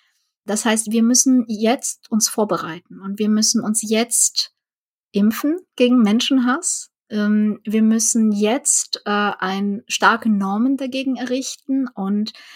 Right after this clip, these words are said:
was ich zum Beispiel mögen würde, wären für Zivilcourage Rollenspiele, Trainings. Ja, also ich stell mir vor, im Bus wird jemand rassistisch, äh, angemacht. Was, wie handle ich in dieser Situation, ohne mich selbst in Gefahr zu bringen? Oder mein Freund macht einen Witz,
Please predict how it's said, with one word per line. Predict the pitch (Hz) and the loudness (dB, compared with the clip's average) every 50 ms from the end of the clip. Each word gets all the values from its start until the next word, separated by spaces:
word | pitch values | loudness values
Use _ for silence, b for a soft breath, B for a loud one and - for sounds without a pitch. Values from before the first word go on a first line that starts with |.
| B B B - | B B B -4
was | 233 220 220 - | -2 -2 0 0
ich | 233 226 - | -2 -2 0
zum | 233 226 | 0 0
Beispiel | 220 220 - 233 | 0 2 2 4
mögen | 214 220 240 262 240 240 226 | 4 6 6 4 4 2 2
würde, | 208 214 214 214 208 208 b b b b b _ | 0 0 -2 -2 -4 -6 b b b b b _
wären | - 214 208 214 214 214 220 220 214 208 208 208 | -4 -2 0 2 2 2 2 2 0 0 -2 -2
für | - - 208 | 0 -2 -2
Zivilcourage | 208 - 233 214 214 214 214 - 202 185 190 185 185 185 | 0 -2 -2 -2 -2 -4 -2 -4 -4 -4 -4 -4 -4 -4
Rollenspiele, | 185 214 262 349 302 233 - - - 196 175 170 180 208 269 - _ | -2 0 0 2 2 0 -2 -4 -6 -6 -6 -6 -6 -8 -8 -10 _
Trainings. | - - - 220 247 233 208 202 240 294 285 - - | -10 -6 -2 0 2 2 2 0 -2 -2 -4 -6 -8
Ja, | - 190 202 226 | -6 -6 -6 -6
also | 226 214 214 208 | -6 -6 -8 -8
ich | 196 | -8
stell | - - 196 202 | -8 -6 -4 -6
mir | 196 196 | -6 -6
vor, | - - 233 233 220 - | -6 -2 -2 -2 0 2
im | 240 226 247 262 240 | 2 2 4 2 0
Bus | - 233 240 277 269 - - - 220 | -2 -2 -2 0 0 -2 -2 -2 -2
wird | 233 240 247 247 | -2 -4 -4 -4
jemand | - 214 214 220 214 214 214 220 220 220 b b b b b _ | -4 -2 0 0 2 2 2 0 -2 -4 b b b b b _
rassistisch, | 226 214 - - 226 - - 233 220 - - - _ _ _ _ _ _ | -6 -6 -2 -2 -2 -2 -2 -2 -2 -4 -4 -6 _ _ _ _ _ _
äh, | - 226 | -4 -2
angemacht. | 220 - 196 240 254 254 240 226 214 - - - | 0 2 2 4 4 4 4 2 0 -2 -2 -4
Was, | 233 233 233 - - - | -4 -2 -2 -4 -8 -8
wie | - 220 247 262 | -2 -2 0 0
handle | 233 269 285 311 302 269 | 2 2 2 2 2 0
ich | - - - 208 | -2 -4 -6 -8
in | 208 | -8
dieser | 202 196 185 185 180 | -6 -6 -6 -6 -8
Situation, | 185 180 - - 196 180 - - - - 202 185 180 165 175 190 B B B B B B | -8 -10 -12 -14 -14 -4 -4 -4 -2 -2 -4 -4 -4 -4 -6 -10 B B B B B B
ohne | B 254 240 226 226 | B 4 6 6 6
mich | 220 220 220 | 4 2 2
selbst | - 196 202 208 - - | 0 -2 -2 -4 -6 -8
in | 214 | -8
Gefahr | 208 214 - - 202 185 208 | -8 -6 -4 -2 -2 -2 -2
zu | - 185 | -4 -6
bringen? | - - 175 175 180 | -6 -8 -10 -6 -2
Oder | 208 233 220 - - - | 0 0 0 0 0 -2
mein | 226 226 226 226 | 0 0 0 -2
Freund | - - 233 220 254 254 - | -2 0 2 2 2 2 2
macht | 254 247 - - | -2 -2 -2 -4
einen | - 202 208 208 208 202 | -6 -2 0 0 2 2
Witz, | 240 311 302 - - - - b | 2 0 0 0 -2 -2 -4 b